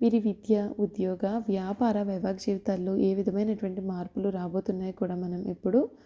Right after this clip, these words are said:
ఈ వీడియో ద్వారా అయితే క్లియర్గా తెలుసుకుందాం. అంతకన్నా ముందుగా మీలో ఎవరైనా సరే కొత్తగా మన ఛానలే కనుక చూస్తూ ఉన్నట్లయితే తప్పకుండా వీడియోని లైక్ చేయండి. తప్పకుండా మన ఛానల్ని సబ్స్క్రైబ్ చేసుకోవడం మర్చిపోకండి.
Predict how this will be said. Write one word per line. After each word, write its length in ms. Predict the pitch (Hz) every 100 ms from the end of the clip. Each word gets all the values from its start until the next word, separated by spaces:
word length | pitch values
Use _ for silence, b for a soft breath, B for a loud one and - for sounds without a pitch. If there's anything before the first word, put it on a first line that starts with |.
| b b b
ఈ 80 | 240
వీడియో 320 | 208 202 196
ద్వారా 280 | 190 180 180
అయితే 320 | 190 180 262
క్లియర్గా 440 | 392 285 220 190 175
తెలుసుకుందాం. 760 | 190 170 - - 175 202 349 - _ _ b b b b
అంతకన్నా 420 | 233 233 311 403 427
ముందుగా 500 | 254 202 190 190 196 -
మీలో 300 | 202 180 190
ఎవరైనా 380 | 196 180 175 220
సరే 340 | - 202 214 b b b -
కొత్తగా 320 | 220 208 240
మన 180 | 254 214
ఛానలే 420 | 254 214 185 208
కనుక 320 | 247 262 254
చూస్తూ 300 | 220 - 240
ఉన్నట్లయితే 680 | 254 233 220 220 196 - 285
తప్పకుండా 480 | 294 247 - - -
వీడియోని 340 | 196 190 196
లైక్ 360 | 190 180 - -
చేయండి. 480 | 220 214 240 427 - b b b -
తప్పకుండా 380 | 254 277 320 359
మన 160 | 294
ఛానల్ని 540 | 247 285 262 262 285 453
సబ్స్క్రైబ్ 640 | - 226 - 233 208 208
చేసుకోవడం 400 | 285 285 - 320
మర్చిపోకండి. 960 | 302 233 - 254 254 254 240 233 233 233